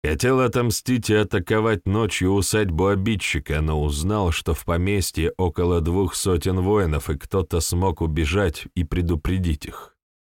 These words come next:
Мы же захватили два их корабля, на которых люди соседа пришли грабить мой дом,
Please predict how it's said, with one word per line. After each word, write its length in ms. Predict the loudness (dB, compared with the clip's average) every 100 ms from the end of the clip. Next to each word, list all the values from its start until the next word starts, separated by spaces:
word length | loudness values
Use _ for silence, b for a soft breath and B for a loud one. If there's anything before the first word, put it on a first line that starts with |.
| _ _ _ _ _ _ _ _ _ _ _ _
Мы 240 | -2 2 4
же 160 | 4
захватили 800 | 2 2 2 0 2 2 2 2
два 280 | 2 2 4
их 240 | 4 2
корабля, 540 | 0 0 2 2 2 2
на 120 | 0
которых 440 | -2 0 0 0
люди 280 | 2 2 2
соседа 580 | 0 0 0 0 2 0
пришли 440 | 0 -2 0 0
грабить 640 | 0 0 0 2 2 0 0
мой 240 | 0 0
дом, 520 | 0 2 2 0 -4